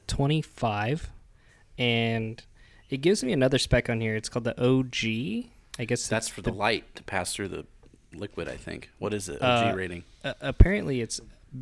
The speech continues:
Speaker 1: beer gravity.
Speaker 2: Yeah, yeah.
Speaker 1: Um, so, yeah, and then the number after it is ten fifty-four.
Speaker 2: Hmm.
Speaker 1: I guess that's, um, one point zero fifty-four.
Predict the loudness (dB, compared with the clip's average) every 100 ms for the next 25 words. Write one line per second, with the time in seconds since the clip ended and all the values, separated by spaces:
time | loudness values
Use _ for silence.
0 | 0 2 4 4 0 -4 -2 -2 0 -2
1 | -2 -4 -4 0 2 0 -6 0 2 4
2 | 2 0 -2 -6 -16 -20 -20 -16 -6 0
3 | 2 2 2 2 0 -2 -6 -6 -2 0
4 | 2 2 4 4 4 2 2 2 4 4
5 | 4 2 0 -2 -2 -2 -2 -4 -2 -2
6 | -2 -2 -4 -4 2 2 2 0 -8 -8
7 | -6 -8 -12 -4 0 4 2 2 0 0
8 | -2 -4 -2 0 0 -2 -4 -6 -2 4
9 | 4 6 6 6 2 0 -4 -6 -2 0
10 | 0 -2 -2 -2 -4 -2 -2 -2